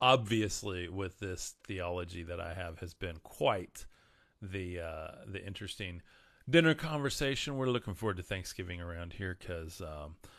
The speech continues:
I can't keep my mouth shut. So anybody that wants to know what it's like to have these opinions and beliefs and, and feel a little ostracized, like, I got your back here 'cause I, I get it. So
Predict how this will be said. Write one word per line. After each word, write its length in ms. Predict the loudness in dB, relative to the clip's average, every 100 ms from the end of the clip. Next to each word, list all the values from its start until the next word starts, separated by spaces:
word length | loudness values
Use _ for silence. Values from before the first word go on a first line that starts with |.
| -20 4
I 100 | 6
can't 320 | 8 6 4
keep 240 | 2 -2 -2
my 120 | -4
mouth 300 | -2 -2 -2
shut. 460 | -6 -6 -6 -8 -10
So 520 | -8 -8 -8 -10 -16 _ -20 -10
anybody 440 | -4 0 4 4
that 120 | 2 0
wants 260 | -2 -2
to 60 | -2
know 180 | 0 0
what 140 | 0
it's 160 | -4 -2
like 300 | -2 -2 -4
to 220 | -6 -6 -10 -18 -20 _
have 240 | 2 2 4
these 220 | 0 0
opinions 680 | -2 -4 -2 -4 -4 -6 -6
and 220 | -6 -6
beliefs 540 | -4 -2 -2 -4 -8
and, 320 | -8 -8 -12 -14 -14
and 280 | -12 -12 -14
feel 580 | -6 -2 -2 -2 -6 -6
a 60 |
little 260 | -2 2 2
ostracized, 1200 | 2 0 -2 -6 -4 -2 0 0 0 -4 -10 -16 -14
like, 180 | -14 -16 _ _ _ _
I 100 | -10
got 280 | -6 -6 -6
your 60 | -4
back 320 | -4 -4 -12
here 260 | -12 -12 -12
'cause 300 | -10 -8 -8
I, 220 | -8 -8 -8
I 120 | -8
get 260 | -6 -6 -8
it. 180 | -10 -14
So 320 | -12 -12 -12